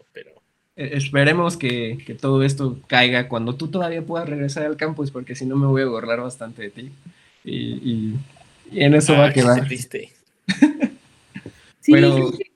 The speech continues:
Speaker 3: esa es una pregunta que yo tenía para ustedes. ¿Cómo han manejado eso de, de tal vez pensar que, bueno, tú, Gabo, tú ya te vas a graduar el siguiente semestre? El hecho de que tal vez ya, o sea, porque no es una, todavía no estamos seguros, pero es una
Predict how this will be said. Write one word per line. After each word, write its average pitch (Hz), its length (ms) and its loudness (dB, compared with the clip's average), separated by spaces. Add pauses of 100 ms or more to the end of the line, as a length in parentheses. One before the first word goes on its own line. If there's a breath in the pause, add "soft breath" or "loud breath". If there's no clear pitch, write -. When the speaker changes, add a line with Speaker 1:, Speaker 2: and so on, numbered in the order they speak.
Speaker 3:
esa 330 140 -2
es 330 80 0
una 339 180 2
pregunta 233 360 2
que 254 100 -4
yo 226 80 2
tenía 226 260 2
para 240 160 4
ustedes. 196 560 -2
¿Cómo 302 320 6
han 302 200 6
manejado 220 840 4
eso 202 400 0
de, 170 500 -6
de 202 180 6
tal 208 260 2
vez 220 140 6
pensar 220 420 6
que, 202 100 0
bueno, 214 260 6
tú, 294 220 8
Gabo, 214 260 6
tú 240 80 0
ya 269 140 8
te 247 80 6
vas 233 100 2
a 233 60 0
graduar 202 240 4
el 214 60 2
siguiente 196 340 -2
semestre? 185 640 -2 (500 soft breath)
El 220 160 8
hecho 226 160 6
de 247 100 8
que 233 100 4
tal 196 220 4
vez 214 240 6
ya, 208 320 6
o 196 60 6
sea, 185 400 2
porque 214 240 2
no 233 80 10
es 285 140 4
una, 330 260 4
todavía 339 240 8
no 311 80 8
estamos 294 400 6
seguros, 226 500 4
pero 214 160 4
es 226 200 4
una 277 280 6